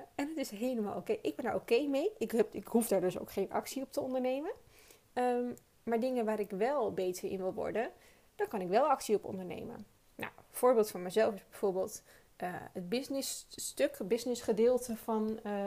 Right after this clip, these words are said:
de praktijk. Kijk, ik kan natuurlijk, eh, ik, ik, mijn doel is natuurlijk gewoon heel graag mensen helpen, kinderen helpen. Ehm, maar laat ik zo zeggen,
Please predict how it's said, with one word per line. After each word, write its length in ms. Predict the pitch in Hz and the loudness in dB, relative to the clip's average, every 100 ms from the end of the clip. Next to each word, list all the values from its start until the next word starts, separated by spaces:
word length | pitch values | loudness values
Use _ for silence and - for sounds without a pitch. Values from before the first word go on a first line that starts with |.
| 196 | -2
de 60 | 202 | -2
praktijk. 560 | 214 214 339 330 349 - - - - - | -4 -2 -2 -2 -6 -20 -20 -20 -20 0
Kijk, 220 | 214 190 - | 0 0 -4
ik 120 | 220 | -2
kan 140 | 247 233 | 2 4
natuurlijk, 360 | 226 240 - - | 6 4 2 -14
eh, 140 | - - | -14 -6
ik, 160 | - - | -6 0
ik, 220 | 254 - | -2 0
mijn 220 | 233 254 262 | 4 6 8
doel 100 | 262 | 6
is 60 | |
natuurlijk 280 | - 233 - | 6 0 4
gewoon 140 | 220 | 2
heel 200 | 202 214 | 6 6
graag 260 | 208 202 - | 6 0 -4
mensen 420 | 196 185 - 214 | -4 -4 0 0
helpen, 360 | 202 190 226 277 | 2 0 -2 -4
kinderen 340 | 208 190 185 185 | -2 -2 -2 -2
helpen. 440 | 185 185 185 196 - - - - - | -2 0 -2 -4 -12 -20 -20 -18 -2
Ehm, 400 | 214 214 214 220 | 2 2 2 2
maar 380 | 214 - - 220 | -2 -6 -2 2
laat 80 | 226 | 2
ik 60 | |
zo 220 | - 269 | 4 4
zeggen, 360 | 285 214 214 | 4 0 0